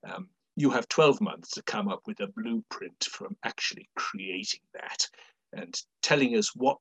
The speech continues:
that will mean in terms of, uh, how we will organize it, what contracts we will make with the smaller member states to make sure that all their defense funds don't get spent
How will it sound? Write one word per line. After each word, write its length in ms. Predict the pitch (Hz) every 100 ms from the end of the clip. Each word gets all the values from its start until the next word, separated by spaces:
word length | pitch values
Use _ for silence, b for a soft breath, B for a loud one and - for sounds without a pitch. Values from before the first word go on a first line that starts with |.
| _
that 180 | 117 117 _
will 200 | 120 117
mean 340 | 117 117 107 92
in 160 | 80 -
terms 460 | - 101 92 - 98
of, 140 | 90 - -
uh, 80 | - -
how 280 | - - 104
we 120 | 104
will 160 | 101 107
organize 600 | 107 104 95 95 95 -
it, 220 | 95 - - B B B
what 360 | 113 107 - -
contracts 680 | - - 127 - 104 - -
we 100 | 110
will 160 | 107 107
make 360 | 107 110 - -
with 100 | -
the 80 |
smaller 380 | 208 220 104 208
member 280 | 104 98 101
states 480 | - 104 101 - -
to 120 | 98
make 180 | 101 -
sure 300 | - 107 104
that 120 | 104
all 200 | 101 101
their 120 | 101
defense 400 | 101 - 101 101
funds 360 | - 104 98 -
don't 220 | 110 101
get 200 | - -
spent 380 | - - 107